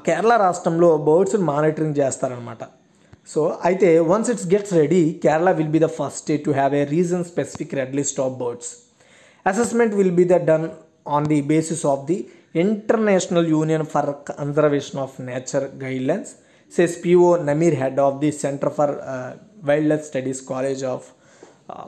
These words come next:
Forestry, Kerala Agriculture University, త్రిశూర్. అయితే,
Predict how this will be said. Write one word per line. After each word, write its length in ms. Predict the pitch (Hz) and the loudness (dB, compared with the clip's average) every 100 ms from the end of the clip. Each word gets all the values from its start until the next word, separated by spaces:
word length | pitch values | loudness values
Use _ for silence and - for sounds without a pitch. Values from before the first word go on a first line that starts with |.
| - | -4
Forestry, 460 | 139 143 143 - 143 131 | 0 0 -2 -6 -10 -6
Kerala 240 | 131 127 131 | -4 -2 -4
Agriculture 520 | 127 123 127 123 123 | -6 -10 -12 -14 -14
University, 680 | 123 120 117 - - 143 139 | -14 -14 -16 -18 -14 -14 -12
త్రిశూర్. 480 | 113 - - - _ _ _ _ _ _ _ _ _ - | -12 -12 -12 -18 _ _ _ _ _ _ _ _ _ -4
అయితే, 600 | 202 214 175 160 175 190 | 0 4 4 4 2 -2